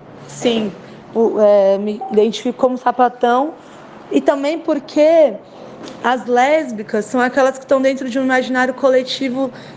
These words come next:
de um corpo hegemônico aceitável pela sociedade de representação e relacionamento. As sapatão são aquelas que fogem completamente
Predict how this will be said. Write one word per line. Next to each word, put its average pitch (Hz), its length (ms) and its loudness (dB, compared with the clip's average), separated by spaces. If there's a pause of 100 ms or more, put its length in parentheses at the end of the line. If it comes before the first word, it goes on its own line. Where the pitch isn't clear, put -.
(100)
de - 80 -2
um 254 60 2
corpo 269 260 0
hegemônico 269 760 0
aceitável 269 580 -2
pela 240 220 0
sociedade 202 760 0
de 196 300 2
representação 208 1080 0
e 247 180 2
relacionamento. 202 960 -2 (240)
As 285 180 0
sapatão 269 540 -2
são 294 160 -6
aquelas 269 400 0
que 285 140 -8
fogem 285 360 0
completamente 294 1300 -2